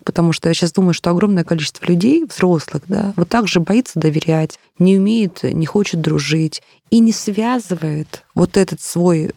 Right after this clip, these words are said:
изъян какой-то внутренний сегодняшний с травмами, которые были в детстве.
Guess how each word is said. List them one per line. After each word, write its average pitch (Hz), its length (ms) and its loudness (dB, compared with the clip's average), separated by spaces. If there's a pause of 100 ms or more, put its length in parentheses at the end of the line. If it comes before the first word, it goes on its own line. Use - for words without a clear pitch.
изъян 185 560 2
какой-то - 460 -4
внутренний 156 500 0
сегодняшний 175 1000 0
с - 480 -2
травмами, 190 420 2
которые 156 280 -2
были 165 220 -2
в 180 80 -4
детстве. - 400 -2